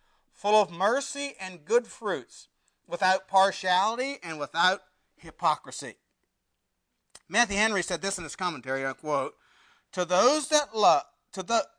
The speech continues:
to love those that love us has nothing uncommon in it, nothing peculiar to Christ's disciples.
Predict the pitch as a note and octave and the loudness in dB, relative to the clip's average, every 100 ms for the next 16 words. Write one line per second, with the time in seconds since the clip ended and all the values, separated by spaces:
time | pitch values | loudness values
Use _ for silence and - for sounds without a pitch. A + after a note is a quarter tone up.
0 | _ - G3+ G#3+ C#4 E4+ B3 G3+ D#3+ F3 | _ -8 -4 2 2 2 2 2 2 2
1 | F3+ D#3 F3+ E3+ C3 D3 - D#3 D3+ D#3 | -2 2 2 4 2 -2 0 -2 -2 -4
2 | F#3+ G3+ A3+ G#3+ E3+ E3+ - F3 D#3 D3+ | -4 -2 -4 -6 -6 -6 -2 0 0 -6
3 | C3+ - _ _ - D#3 E3+ G3+ G3+ A#3 | -10 -16 _ _ -10 -4 -4 -4 -12 -14
4 | - C#4 A3+ D3+ D3 - D#3 D3 - - | -8 -6 -4 -6 -10 -4 -2 -2 -6 -8
5 | D#3+ D3 A#2 G2 - | -6 -6 -10 -20 -20